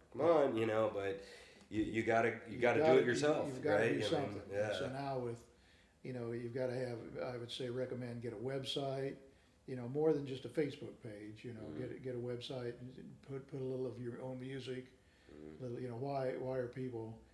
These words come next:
Speaker 2: and of course you just gotta get out in front of people. That's
Speaker 1: Right.
Speaker 2: the biggest thing.
Speaker 1: Yeah.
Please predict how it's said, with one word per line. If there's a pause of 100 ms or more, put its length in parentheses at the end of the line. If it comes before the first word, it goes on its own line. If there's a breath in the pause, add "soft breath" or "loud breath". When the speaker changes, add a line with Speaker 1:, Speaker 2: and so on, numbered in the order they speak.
(160 soft breath)
Speaker 2:
and
of
course
you
just
gotta
get
out
in
front
of
people.
That's
Speaker 1:
Right.
Speaker 2:
the
biggest
thing.
Speaker 1:
Yeah.